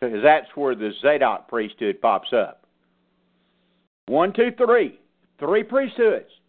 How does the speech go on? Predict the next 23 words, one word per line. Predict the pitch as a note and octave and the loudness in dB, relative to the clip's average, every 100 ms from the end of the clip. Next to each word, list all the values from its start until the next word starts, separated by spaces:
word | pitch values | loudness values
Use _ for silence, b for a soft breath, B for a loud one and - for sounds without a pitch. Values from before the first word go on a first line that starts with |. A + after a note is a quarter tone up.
| _ _ _ _ _ | _ _ _ _ _
You | C3 A#3+ | -4 -4
couldn't | - C4 B3+ A#3 | -2 -2 -2 -6
get, | B3+ B3+ - | 0 0 0
you | A#3 A#3 | -8 -8
can't | B3+ B3+ B3 A3 | -6 -4 -4 -2
find | B3 B3 A3+ A#3+ | 2 2 2 -4
that. | B3 - - | -4 -6 0
They | B3 | 2
ain't | B3 G#3+ | 2 -4
a | D3+ | -4
cri-, | D3 - B3+ B3+ | -6 -6 -4 -4
there's | A3+ B3 A3+ | 0 0 2
not | A3+ G3+ | -2 -2
nobody | A3 C#4 D4+ D4 A#3 F3+ | -2 4 4 6 2 0
telling | F3 F#3+ F3 D3 | -4 -4 -2 -4
you | C#3 C3 | -6 -4
that. | B2 F#2+ - _ _ _ _ _ _ _ _ | -4 -6 -12 _ _ _ _ _ _ _ _
They'll | G3 A#3 | 0 2
tell | B3 G#3+ | 2 0
you | G3+ | -2
there's | F3+ F#3+ G#3 | -2 -2 -2
only | G#3+ G#3 G#3+ | -4 -6 -6
two. | A#3+ G3+ A#2+ | -6 -6 -10